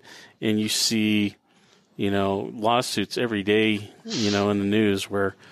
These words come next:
somebody is, you're doing stuff and, and, and you see what they're suing them for, and you're like, you're sitting there going, "Really? There's actually somebody that's gonna do that?" And, and I, and I guess that's neither here nor there. I mean, for everybody, it's a real issue,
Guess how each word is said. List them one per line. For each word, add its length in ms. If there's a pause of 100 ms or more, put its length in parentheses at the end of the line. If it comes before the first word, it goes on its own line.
(240)
somebody 480
is, 220 (160)
you're 260
doing 260
stuff 360
and, 240
and, 220
and 200
you 120
see 260
what 140
they're 120
suing 300
them 120
for, 220
and 80
you're 120
like, 280 (400)
you're 100
sitting 220
there 120
going, 220
"Really? 360 (760)
There's 200
actually 320
somebody 320
that's 180
gonna 200
do 220
that?" 360
And, 140
and 240
I, 80
and 200
I 80
guess 220
that's 360 (720)
neither 300
here 200
nor 160
there. 300
I 60
mean, 320
for 280
everybody, 480
it's 160
a 40
real 240
issue, 520